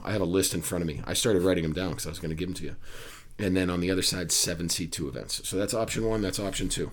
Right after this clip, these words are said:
You can do one or the other. Or, you know, I know you all pretty well. Or you can skip it, but I have a funny feeling most of you won't skip it.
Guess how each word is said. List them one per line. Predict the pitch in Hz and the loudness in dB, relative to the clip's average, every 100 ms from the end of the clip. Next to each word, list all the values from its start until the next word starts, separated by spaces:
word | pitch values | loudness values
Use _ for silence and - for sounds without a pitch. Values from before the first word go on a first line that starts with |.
| - | -8
You | 82 | -6
can | 82 | -2
do | 85 | 0
one | 95 101 | 2 2
or | |
the | 98 | 4
other. | 107 117 120 - - - - - - - - - - - - - | 4 2 0 -6 -12 -14 -14 -12 -10 -10 -12 -16 -16 -18 -16 -2
Or, | 120 165 175 - | 4 6 4 0
you | 165 196 | 0 2
know, | 143 156 - - | 4 2 -2 0
I | 160 | 2
know | 123 90 | 4 4
you | 90 | 2
all | 80 | 0
pretty | - 92 85 | -2 -2 0
well. | 82 78 - 101 | 2 0 0 0
Or | 113 | 2
you | |
can | 117 101 | 2 0
skip | - 120 117 | 0 0 0
it, | 160 | 0
but | 123 - | 0 -2
I | 175 | -4
have | 151 196 | -4 -4
a | - | -6
funny | - 147 123 | -2 0 2
feeling | 131 113 95 | 2 4 4
most | 95 - | 4 2
of | |
you | 92 | 0
won't | 87 85 | 0 -2
skip | - 82 | -2 -4
it. | 76 | -8